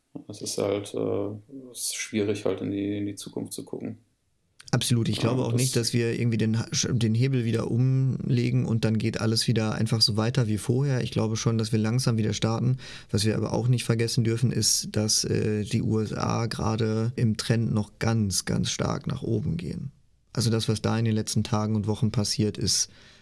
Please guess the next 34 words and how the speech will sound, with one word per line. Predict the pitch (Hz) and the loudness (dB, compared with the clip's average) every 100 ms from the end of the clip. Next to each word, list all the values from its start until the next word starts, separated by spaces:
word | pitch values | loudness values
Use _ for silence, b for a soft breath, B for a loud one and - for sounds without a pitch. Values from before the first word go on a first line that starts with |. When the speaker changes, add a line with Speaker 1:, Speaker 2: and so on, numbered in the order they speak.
| B B - | B B -2
Speaker 2:
noch | 110 104 | 0 4
mal | 113 | 2
auf | 92 95 | 2 0
einem | 110 | 0
ganz | 101 - - | 0 -2 -2
anderen | 107 - 92 | -2 -2 -2
Niveau. | 92 - - | -2 -4 -4
Das | 113 - | -4 -2
wird, | 104 | -4
glaube | - 104 | -2 -2
ich, | - | -2
Speaker 1:
Welchen | - | 0
Speaker 2:
alles | 107 110 - | 2 2 0
Speaker 1:
Trend | 135 | 0
Speaker 2:
bis | 139 | 2
Speaker 1:
meinst | 131 139 | 2 0
du? | 160 | -2
Also | 123 110 110 | -2 -2 -2
Infektion? | 107 110 - 120 113 104 _ _ _ - | -2 -4 -2 -4 -4 -10 _ _ _ -4
Speaker 2:
Ja. | 98 - _ _ _ _ _ | -4 -6 _ _ _ _ _
Speaker 1:
Ah, | 113 | -2
okay. | 110 - 104 - | -2 -4 -10 -8
Hm. | 104 - - | -10 -10 -12
Speaker 2:
Ja. | - - B B B B B | -14 -14 B B B B B
Ja, | 101 101 | -2 0
und | 107 | 0
dass | 110 | 2
wir | 110 | 2
da | 104 110 | 2 2
die | 113 | 2
Wirtschaft | 117 123 - | 2 0 0
ja | - | 0
erstmal | - 104 | 0 0
treffen. | - 131 120 | 2 0 0